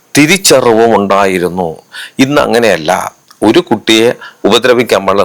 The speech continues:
സ്വന്തം അച്ഛൻ പോലും ഉപദ്രവിക്കാൻ പാടില്ല. എനിക്കറിയാവുന്നുള്ളൊരു കേസുണ്ട്. എൻ്റെ ഒരു കൂട്ടുകാരൻ അവൻ്റെ മകളെ ഒരു ദിവസം ഈ പറഞ്ഞ കണക്ക് മകൾക്ക് കുറച്ച് പ്രശ്നങ്ങളൊക്കെ കൂടുതലാണ്. അവൻ ആ തെറ്റ് മനസ്സിലാക്കിയിട്ട് അമ്മയെ,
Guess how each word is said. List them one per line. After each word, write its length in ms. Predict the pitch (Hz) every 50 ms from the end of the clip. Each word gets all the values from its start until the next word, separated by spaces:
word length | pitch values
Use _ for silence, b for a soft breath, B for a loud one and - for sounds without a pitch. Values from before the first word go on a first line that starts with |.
| - -
സ്വന്തം 280 | 120 113 127 131 139 - - -
അച്ഛൻ 320 | - - _ - - 143 123 113
പോലും 180 | 113 107 110 107
ഉപദ്രവിക്കാൻ 480 | 104 104 104 98 104 101 98 104 98 98 95
പാടില്ല. 240 | 101 101 98 101 101 98
എനിക്കറിയാവുന്നുള്ളൊരു 760 | 104 110 120 117 107 104 110 117 117 117 117 117 113 107 110 104
കേസുണ്ട്. 320 | 98 92 - - 95 95 95 98
എൻ്റെ 140 | 101 101 104
ഒരു 80 | 113 104
കൂട്ടുകാരൻ 480 | 104 101 101 107 107 107 101 92 82 - - B B B B B B B B B B
അവൻ്റെ 220 | - 110 110 113 110 101
മകളെ 260 | 95 95 110 117 120 113 101
ഒരു 80 | 101 110 110
ദിവസം 340 | 110 104 107 - - 120 92 80 71 B B B B B B - 110
ഈ 40 | 107 101
പറഞ്ഞ 180 | - 101 104 107
കണക്ക് 240 | 107 110 104 110 117 104 104
മകൾക്ക് 300 | 104 110 113 110 - 110 98 -
കുറച്ച് 280 | 92 92 - - - 123
പ്രശ്നങ്ങളൊക്കെ 560 | 120 107 - - 135 123 120 117 113 - - 117 -
കൂടുതലാണ്. 520 | 123 117 113 113 117 107 104 107 107 98 90 - - -
അവൻ 140 | 104 107 107 107
ആ 40 | 104 -
തെറ്റ് 220 | 104 92 - 120 113 104
മനസ്സിലാക്കിയിട്ട് 680 | 98 101 - - 113 110 107 - - 110 98 - 92 87 85 B B B B B B 113 110
അമ്മയെ, 260 | 113 120 123 131